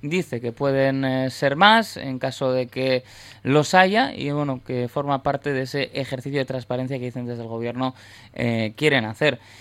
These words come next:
La cuestión es que, mm, parece que está todo muy enquistado ya como para que hoy pueda llegar cualquier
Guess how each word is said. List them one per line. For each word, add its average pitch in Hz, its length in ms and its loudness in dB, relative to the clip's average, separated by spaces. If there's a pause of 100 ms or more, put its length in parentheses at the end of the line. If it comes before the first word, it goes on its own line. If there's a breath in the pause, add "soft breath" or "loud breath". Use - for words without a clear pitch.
(760 loud breath)
La 156 300 8
cuestión 160 420 4
es 233 100 4
que, 180 800 4
mm, - 440 -14
parece - 200 -10
que 165 60 -10
está 196 160 -2
todo 214 240 4
muy 180 240 0
enquistado 156 600 -2
ya 151 260 2
como 175 200 -4
para 143 160 0
que 135 180 -4
hoy 151 200 0
pueda 147 260 -4
llegar 143 240 -4
cualquier 135 580 -6